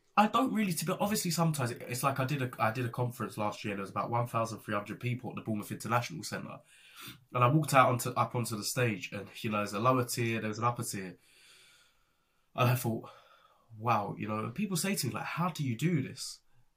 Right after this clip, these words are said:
And what it is with me, Alex, is actually if some, if, like, say a company asked me to come in their office and there's, like, twenty, thirty people there, I'm quite intimidated. It's quite daunting for me. But actually, the bigger a stage is, the more people that are watching, the bigger the event. I'm actually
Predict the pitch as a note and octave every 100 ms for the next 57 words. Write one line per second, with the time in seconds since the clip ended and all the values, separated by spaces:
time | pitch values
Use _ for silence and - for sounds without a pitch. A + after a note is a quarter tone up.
0 | _ _ _ _ _ D3+ F3 D#3+ D#3+ C3+
1 | D#3+ D3 G#2 - A#2 A#2+ - B2 A2 B2+
2 | - F#3 E3 C#3+ - C#3+ C#3 - D3+ C3+
3 | C3 A#2 A#2 A#2 A2+ - A2+ G#2+ G#2 G#2
4 | - - G2 F2 - - A#2 G#2 A2 G#2
5 | A2 G#2 - A2 - F#2 F2 E2+ - -
6 | - - - _ _ _ _ - D3 B2
7 | A#2+ - C#3+ C3+ G#2+ F2 - - _ -
8 | C3 - B2+ B2+ A#2+ G#2+ F#2+ F#2 E2+ -
9 | - - - B2+ C#3+ - C3+ B2+ - E3
10 | D#3+ C3+ - C3+ B2+ A#2 B2+ A2+ G#2 A2+
11 | C#3 C#3 - C3+ - A2+ - A2 A#2+ -
12 | A2 F#2+ F2+ G#2 G#2 G2+ - _ _ C#3
13 | C3+ B2+ A#2 A2+ G#2+ B2 G#2 - A2+ B2
14 | B2+ - A#2+ A2 G2+